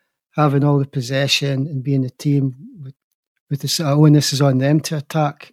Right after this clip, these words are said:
And it was a completely different proposition for them, and they struggled to adapt to it.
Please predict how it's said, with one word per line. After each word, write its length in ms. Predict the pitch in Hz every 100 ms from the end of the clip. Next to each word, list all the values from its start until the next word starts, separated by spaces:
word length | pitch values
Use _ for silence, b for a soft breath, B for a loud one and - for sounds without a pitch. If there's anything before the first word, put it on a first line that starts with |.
| -
And 160 | 143
it 80 | 139
was 320 | 135 123 - -
a 60 | -
completely 560 | - 139 - 151 135
different 460 | 120 139 - 139 -
proposition 640 | 143 139 131 139 - 147
for 260 | 139 151 147
them, 300 | 139 123 131 180
and 200 | 131 131
they 60 |
struggled 500 | 131 - 147 143 127
to 200 | - 131
adapt 420 | 113 123 143 -
to 160 | -
it. 80 | 151